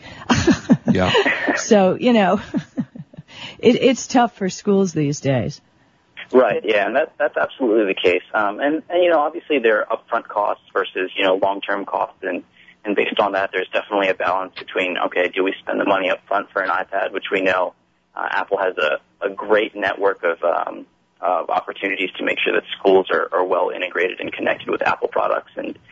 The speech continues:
Speaker 3: and so there, there, there are those considerations where, <clears throat> excuse me, um, that when, uh, you know, you buy an Apple product, you know that you're in that environment and it's gonna be supported for educational uses. We really haven't seen that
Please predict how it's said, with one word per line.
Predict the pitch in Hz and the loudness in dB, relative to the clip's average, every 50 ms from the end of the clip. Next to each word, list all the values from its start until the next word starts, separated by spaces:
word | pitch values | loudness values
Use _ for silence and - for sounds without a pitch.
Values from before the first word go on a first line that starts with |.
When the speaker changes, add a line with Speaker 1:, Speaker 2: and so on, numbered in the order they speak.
| - - - - - | -18 -18 -16 -8 -4
Speaker 3:
and | 113 113 - | -2 2 4
so | 123 120 | 4 4
there, | 123 127 127 123 - - | 4 4 2 2 0 0
there, | - 107 107 107 101 _ _ _ - | 2 4 4 4 2 _ _ _ 2
there | 107 107 107 | 2 4 4
are | 104 | 4
those | - 117 117 - - | 2 0 -2 0 0
considerations | - 95 - 107 107 104 104 95 - - 104 98 - | -2 2 2 4 4 4 2 2 0 0 0 0 2
where, | 92 98 95 95 98 - _ | 4 4 4 4 2 -4 _
<clears throat> | _ - | _ -6
excuse | - - - 311 254 202 - - _ _ _ - - - | -4 0 2 2 2 2 0 -6 _ _ _ -8 -6 -4
me, | - - 277 - - - - - - - - | -4 -4 -4 -4 -8 -14 -14 -14 -14 -6 0
um, | - 110 107 98 92 90 95 90 - - | 0 2 2 2 0 -4 -6 -10 -10 -4
that | - 101 87 82 - _ _ _ _ _ _ _ _ _ _ _ _ _ - | -2 0 0 0 -4 _ _ _ _ _ _ _ _ _ _ _ _ _ -4
when, | 101 110 107 101 101 98 | 0 0 2 2 2 0
uh, | 92 92 95 95 95 - - | 0 0 0 0 -2 -4 -6
you | - 123 113 | -6 -2 -2
know, | 92 87 - _ - | -2 -2 -2 _ -8
you | 117 113 | -6 -2
buy | 107 117 117 120 | 0 0 0 0
an | 107 104 | 0 -2
Apple | 98 92 - - | -4 -4 -4 -8
product, | - - 95 87 82 95 101 - _ | -4 -2 -2 0 0 -2 -4 -6 _
you | - 98 101 | -10 -6 -2
know | 98 98 98 | 0 0 0
that | 90 87 - | 0 -2 -2
you're | 101 92 90 | -2 -2 -2
in | 87 87 | -2 -2
that | 85 82 80 - | -2 -4 -4 -4
environment | 90 82 82 82 85 85 85 85 78 - | -4 -4 -2 -2 -2 -2 -4 -6 -8 -8
and | 87 85 | -10 -12
it's | - _ | -12 _
gonna | - 92 87 76 | -6 -6 -6 -6
be | 82 80 | -6 -6
supported | - - - - - 87 82 76 - - | -6 -8 -6 -2 2 2 2 2 0 -6
for | - - 69 - - - | -4 -4 -4 -4 -6 -8
educational | - - - - - - - - - - - - | -10 -10 -8 -6 -4 -4 -2 -2 -2 -2 -2 -2
uses. | - - - - - - - - _ - | -2 -4 -6 -6 -8 -8 -8 -8 _ 0
We | 107 110 | 2 4
really | 113 139 139 - - 101 | 4 6 4 4 4 2
haven't | - - - - - | 0 -2 -4 -4 0
seen | 117 107 104 | 0 2 2
that | 101 101 - | 2 0 -2